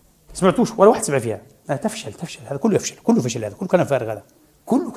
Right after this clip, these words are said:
هوس. نظرية في استخدام طاقة الجن. يا حي هلل. مرحى، مرحى. واو، طاقة الجن. حلو والله. مش الذرة والهيدروجين والبايندينج انرجي وكذا. لا، لا، لا، لا. طاقة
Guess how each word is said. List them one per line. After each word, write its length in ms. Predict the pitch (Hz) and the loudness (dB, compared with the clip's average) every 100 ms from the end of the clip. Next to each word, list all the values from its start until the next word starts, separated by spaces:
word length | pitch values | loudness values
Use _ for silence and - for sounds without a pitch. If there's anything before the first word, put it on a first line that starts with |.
| 165 | 6
هوس. 580 | 202 165 - - - - _ - - - - - | 8 8 0 -6 -12 -14 _ -20 -20 -20 -16 -6
نظرية 920 | 160 160 165 202 226 220 226 220 - | -6 -4 -6 -4 -4 0 0 -2 -6
في 60 | |
استخدام 680 | - - - 143 139 170 180 | -14 -14 -10 -10 -8 -6 -6
طاقة 360 | 143 175 165 151 | 0 -2 0 -4
الجن. 460 | 151 120 156 139 104 - | -4 0 2 2 -2 -6
يا 120 | - | -4
حي 460 | - - 175 143 127 | -4 -4 -6 -6 -6
هلل. 320 | 127 123 104 - _ _ _ _ _ _ _ _ | -6 -8 -12 -18 _ _ _ _ _ _ _ _
مرحى، 360 | 233 269 - 185 | 2 4 4 2
مرحى. 420 | 156 175 - 113 | 4 2 0 -4
واو، 380 | 113 320 427 349 - - | 2 6 6 4 -6 -4
طاقة 280 | 214 170 | -2 -2
الجن. 360 | 170 165 320 170 - - | -2 0 2 0 -2 -4
حلو 220 | - 370 | -2 -2
والله. 200 | - - _ _ _ _ - _ _ _ | -4 -12 _ _ _ _ -20 _ _ _
مش 140 | 180 185 | 2 2
الذرة 420 | 143 208 220 214 | 6 6 10 8
والهيدروجين 600 | 170 170 165 143 214 214 | 8 6 4 2 2 4
والبايندينج 520 | 190 165 196 175 160 | 4 6 6 6 4
انرجي 420 | 165 185 233 180 | 6 8 8 6
وكذا. 220 | 190 233 | 4 6
لا، 20 | 403 | 6
لا، 360 | 440 427 415 | 6 4 4
لا، 80 | 381 | 2
لا. 200 | 302 - - | -2 -8 -6
طاقة 340 | - - 175 | -4 -4 -8